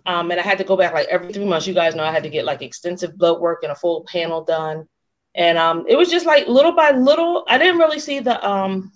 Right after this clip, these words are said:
the sh-, the big changes. So it'd be like every three months I go, every three months I go, and I'd be like, "Okay, you know, okay." And then it all kinda came at one time, like the last time I had my blood work done.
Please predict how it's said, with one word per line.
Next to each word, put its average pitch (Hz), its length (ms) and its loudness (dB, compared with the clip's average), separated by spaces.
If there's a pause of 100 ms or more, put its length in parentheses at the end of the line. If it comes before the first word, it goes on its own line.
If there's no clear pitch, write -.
the 226 80 2
sh-, - 180 -2 (480)
the 185 220 0 (120)
big 240 300 0 (640)
changes. 302 720 0 (280)
So 226 120 2
it'd 233 120 6
be - 80 2
like 214 160 4
every 214 180 2
three 247 140 -2
months 240 200 0
I 233 100 0
go, 220 140 4
every 196 140 4
three 233 100 -2
months 220 200 -2
I 214 80 2
go, 208 120 0
and 208 80 0
I'd 196 120 -4
be 233 40 -2
like, 240 140 -2
"Okay, 330 500 2
you 302 160 -10
know, 262 280 -2
okay." 311 440 2 (520)
And 269 160 2
then 302 100 2
it 269 100 4
all 269 200 4
kinda 262 240 0
came 220 360 -4
at 170 220 -2
one 196 340 2
time, 156 600 -2
like 170 180 -4
the 170 100 -2
last 175 280 -2
time 175 180 -6
I 170 60 -6
had 175 120 -6
my 151 200 -6
blood 160 220 -4
work 139 220 -4
done. 131 260 -6